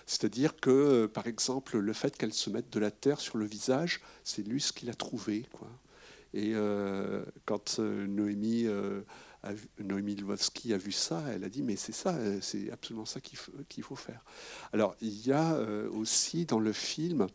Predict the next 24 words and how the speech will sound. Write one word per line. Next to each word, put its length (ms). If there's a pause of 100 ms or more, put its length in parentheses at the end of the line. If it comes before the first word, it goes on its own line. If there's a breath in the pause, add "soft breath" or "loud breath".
(520 loud breath)
euh, 200 (100)
comme 200
si, 480
euh, 140 (320)
on, 100 (100)
vous 180
parliez 480
de, 220
de 120
cet 260
effacement 680
de, 300 (400 loud breath)
du 120
monde 240
extérieur, 800 (320 loud breath)
euh, 420
de, 360 (360 loud breath)
euh, 160
je 160
dirais 260
de 260 (260)
la 160
réalité 680
psychique, 680